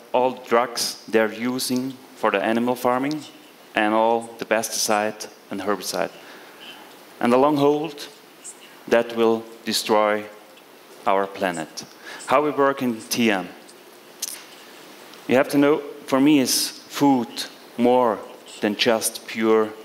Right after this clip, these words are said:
sustenance. Eating means taking responsibility, respect our resources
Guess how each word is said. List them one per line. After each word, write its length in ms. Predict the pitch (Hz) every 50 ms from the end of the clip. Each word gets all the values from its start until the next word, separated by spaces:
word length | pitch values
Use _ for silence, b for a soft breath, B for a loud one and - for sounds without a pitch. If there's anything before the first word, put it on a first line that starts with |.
| - -
sustenance. 920 | - - - 117 107 104 - - 95 90 85 82 82 - - - - - - - - - - - B B B B B B B B B B -
Eating 540 | 143 135 135 135 139 139 143 147 - 147 - - - - - - - - - - - - - - -
means 760 | 117 123 120 120 117 110 110 - - - - - - - - - - - - - - -
taking 580 | - 131 127 123 - - 120 117 113 107 101 - -
responsibility, 1000 | 110 110 - - 120 113 110 107 - - 120 123 123 120 - 139 143 147 151 - - - - - - - - B B B B B B B
respect 580 | - 120 117 - - 139 135 135 - - - 92 - -
our 260 | 123 117 113 110 107 92 -
resources 1040 | 107 110 107 - - 120 117 117 123 127 117 147 143 - - - - - - -